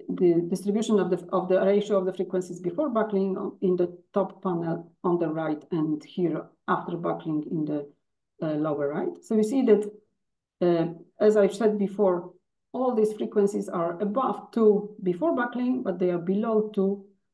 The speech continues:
uh, after buckling. So all they, they all go from here to the other side of the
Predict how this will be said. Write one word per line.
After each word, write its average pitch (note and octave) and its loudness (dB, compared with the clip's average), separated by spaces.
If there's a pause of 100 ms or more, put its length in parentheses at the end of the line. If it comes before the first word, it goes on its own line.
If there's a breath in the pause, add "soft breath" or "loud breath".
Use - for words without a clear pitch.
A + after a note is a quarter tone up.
(380)
uh, D#3+ -4 (260)
after F3 0
buckling. D3+ -4 (200)
So - 0
all C#4 4
they, G#3 6 (280)
they F#3 2
all B3 0
go G3 4
from F3+ -2
here A3+ -2 (460)
to F#3 -2
the F3+ 0
other F#3+ 0
side F3 -2
of E3+ -6
the D3+ -4